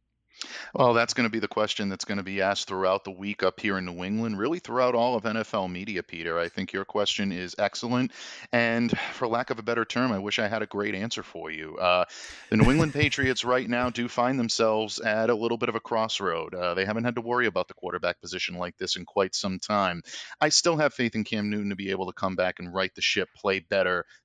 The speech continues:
Speaker 1: than he has. But he clearly looks like a different player than we saw in the first couple of weeks. Cam was crisp. He was completing his passes. He was definitely looking a lot more comfortable in this New England Patriots offense. I don't know if it's, uh,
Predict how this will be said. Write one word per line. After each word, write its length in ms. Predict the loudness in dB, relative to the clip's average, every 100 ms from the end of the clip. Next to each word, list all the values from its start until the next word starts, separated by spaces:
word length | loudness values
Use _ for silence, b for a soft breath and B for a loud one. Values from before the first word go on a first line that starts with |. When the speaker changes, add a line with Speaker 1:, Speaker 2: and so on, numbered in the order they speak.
| -2
Speaker 1:
than 140 | -2
he 180 | -2 -2
has. 340 | 0 2 0
But 140 | -2 -6
he 100 | -6
clearly 540 | -2 2 4 4 2
looks 520 | 0 0 0 0 -2 0
like 320 | 2 2 0
a 80 | -10 -8
different 380 | -4 -4 -4 -6
player 420 | 0 2 4 0 -8 B -2
than 140 | -2
we 80 | 0
saw 260 | 2 4
in 80 | 2
the 60 | -2
first 280 | -4 -4 0
couple 320 | -2 -4 -10
of 80 | -4
weeks. 320 | -4 -4 -6 B B
Cam 220 | 0 2
was 120 | 2
crisp. 220 | -2 0 0 2
He 60 | -2
was 160 | -8 -10
completing 520 | -10 -8 -2 0 0
his 120 | -4
passes. 560 | -4 -2 -2 -4 -6 -12 B B
He 140 | -2
was 160 | 0 0
definitely 760 | 4 4 4 -2 0 -2 -2 -6
looking 460 | -4 -4 -2 -2 0
a 80 | 0
lot 320 | 2 0 0
more 160 | -4 -6
comfortable 560 | -4 -4 -2 -2 -2
in 60 | -4
this 180 | -6 -6
New 140 | -6
England 240 | -6 -6 -6
Patriots 480 | -6 -6 -10 -4
offense. 540 | 2 2 2 -4 -4 -6 B B B
I 120 | 2 4
don't 220 | 4 2
know 280 | 2 2 0
if 180 | 0
it's, 340 | -2 0 0 -2
uh, 140 | -8